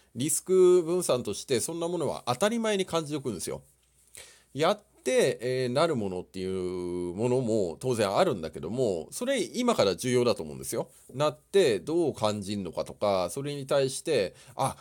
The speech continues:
こうなんだっていう。で、それが次、それだけじゃなくて、次にもいろんな面で生きるわけなんだけども、それはそれで大事なんだけども、あのー、免許取り立てではなかったんですよ。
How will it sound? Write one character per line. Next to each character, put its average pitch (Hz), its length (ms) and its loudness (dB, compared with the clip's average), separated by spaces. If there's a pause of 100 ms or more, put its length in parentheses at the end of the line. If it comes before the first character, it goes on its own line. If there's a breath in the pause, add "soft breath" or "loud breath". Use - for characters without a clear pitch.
(200 loud breath)
こ 208 280 0
う 233 40 0
な 123 140 0
ん 92 100 -4
だ 98 140 2
っ 101 80 -2
て - 160 -12
い 82 180 -6
う。 76 120 -12
で、 131 220 2
そ 190 140 -2
れ 240 160 0
が 156 320 2
次、 196 380 -2
そ 190 160 0
れ 208 100 4
だ 214 120 0
け 233 100 -2
じ 185 80 2
ゃ 120 40 2
な 92 120 -4
く - 60 -20
て、 95 120 -2
次 185 280 -2
に 147 80 0
も 95 260 -2
い 147 80 -4
ろ 220 140 4
ん 240 140 -6
な 240 100 0
面 214 200 0
で 98 100 -4
生 110 260 -8
き 160 120 0
る 110 100 0
わ 87 120 0
け 78 100 -8
な 78 80 -8
ん 78 60 -10
だ 78 80 -14
け 73 80 -10
ど 87 100 -10
も、 107 340 -2 (280 loud breath)
そ 247 140 -6
れ 277 100 0
は 277 100 2
そ 247 120 -4
れ 226 80 0
で 180 120 4
大 - 220 2
事 127 100 -2
な 98 100 -4
ん 78 60 -8
だ 67 80 -10
け - 80 -12
ど 76 80 -10
も、 92 340 -2 (800 soft breath)
あ 101 200 -4
の 98 460 -2
ー、 - 20 -4
免 190 240 0
許 - 80 0
取 139 260 -2
り 240 60 -2
立 262 160 0
て 233 500 0
で 196 160 2
は 139 100 2
な 117 140 0
か 135 100 2
っ - 140 -6
た 80 100 -4
ん 71 100 -10
で 78 80 -8
す 76 120 -6
よ。 64 180 -8